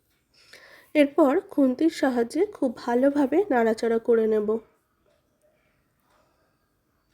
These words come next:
এপিট ওপিট করে খুব ভালোভাবে নাড়াচাড়া করে নিচ্ছি।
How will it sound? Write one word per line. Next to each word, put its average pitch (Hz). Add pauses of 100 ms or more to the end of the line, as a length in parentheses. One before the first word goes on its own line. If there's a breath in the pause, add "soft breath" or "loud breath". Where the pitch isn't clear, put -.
(1600)
এপিট 320
ওপিট 311
করে 277
খুব 269
ভালোভাবে 277
নাড়াচাড়া 269
করে 269
নিচ্ছি। 254